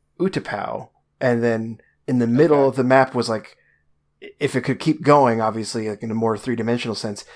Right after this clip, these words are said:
Speaker 1: it would have just kept going all the way down. Like, we were at the top level
Speaker 2: Right.
Speaker 1: right before it dr-, drops down, if that makes any sense. But it's just, like, raised mounds around the whole thing, but they were high enough that they were line of sight blocking. So I had a lot of places to hide. We played vaps again,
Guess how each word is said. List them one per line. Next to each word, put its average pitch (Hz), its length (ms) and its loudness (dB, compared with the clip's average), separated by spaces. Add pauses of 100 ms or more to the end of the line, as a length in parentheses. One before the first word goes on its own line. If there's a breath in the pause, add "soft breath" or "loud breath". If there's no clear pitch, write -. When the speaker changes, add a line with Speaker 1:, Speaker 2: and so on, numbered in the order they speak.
(140)
Speaker 1:
it 135 80 0
would 131 60 6
have 117 80 0
just - 120 -6
kept 131 180 -4
going 120 220 4
all 113 120 2
the 110 80 2
way 101 160 -4
down. 101 420 -8
Like, 117 160 -8
we 127 80 0
were 120 140 4
at 117 80 0
the 110 80 -10
top 127 320 -2
level 113 240 -2
Speaker 2:
Right. - 180 -6
Speaker 1:
right 127 120 2
before 120 180 -2
it 107 140 -12 (120)
dr-, - 180 -14
drops 120 260 -2
down, - 220 -10 (300 loud breath)
if 120 80 -12
that 123 140 -2
makes 117 240 -8
any 131 180 -2
sense. 101 260 -12
But 165 100 -6
it's 165 80 -4
just, 160 100 -2
like, 131 100 2
raised 120 480 -2 (100)
mounds 113 460 0
around 110 220 -4
the 110 60 -6
whole 113 100 -2
thing, 113 240 -8
but 117 140 -8
they 131 120 0
were 120 220 0
high 220 300 4
enough 123 280 -2
that - 60 -14
they 131 100 -4
were 123 100 0
line 120 260 -2
of 117 60 -8
sight 123 240 -6
blocking. - 440 -12 (420 loud breath)
So 151 140 0
I 143 160 4
had 147 160 4
a 131 60 4
lot 156 200 6
of 160 80 0
places 135 320 -4
to 123 100 -2
hide. 110 340 -8
We 117 100 -10
played 120 240 -4
vaps 135 400 -4
again, 113 560 -6